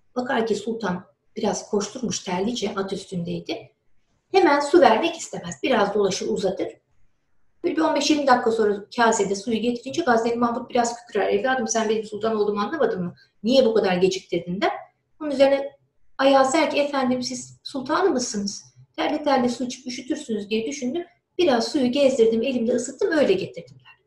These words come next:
Bunun üzerine Gazneli Mahmut bu çocuğun hikmetli bir,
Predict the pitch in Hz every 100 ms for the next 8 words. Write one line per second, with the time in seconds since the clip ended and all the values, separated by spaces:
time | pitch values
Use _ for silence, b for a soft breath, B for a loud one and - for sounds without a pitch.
0 | _ _ - 349 285 220 208 247 254 403
1 | - - _ 277 254 220 190 180 180 180
2 | - 359 - b b b - 339 294 226
3 | 208 220 226 226 220 277 269 - - _
4 | - 214 208